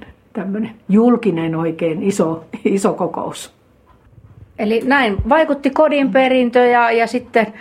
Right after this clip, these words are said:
Speaker 2: elämässä tuli vaan tuo kohta, että nyt se ratkesi. Ja sitten pääsit käsiksi heti uskoelämän alkuun ja tulit hengellisesti ravituksi.
Speaker 1: Kyllä, kyllä. Silloin oli, ö,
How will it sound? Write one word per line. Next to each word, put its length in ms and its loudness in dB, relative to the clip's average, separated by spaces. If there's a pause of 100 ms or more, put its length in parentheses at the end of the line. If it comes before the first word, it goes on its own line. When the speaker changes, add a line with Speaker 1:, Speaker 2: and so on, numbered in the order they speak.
(300)
Speaker 2:
elämässä 460 0
tuli 260 2
vaan 160 0
tuo 200 2
kohta, 480 -2
että 360 -4
nyt 160 -2
se 120 0
ratkesi. 480 -2
Ja 100 2
sitten 260 -4
pääsit 480 -2 (380)
käsiksi 520 0
heti 240 2
uskoelämän 640 0
alkuun 480 0
ja 60 -2
tulit 280 -4
hengellisesti 580 -2
ravituksi. 680 -2 (920)
Speaker 1:
Kyllä, 580 0
kyllä. 300 2
Silloin 340 2
oli, 320 0
ö, 600 -20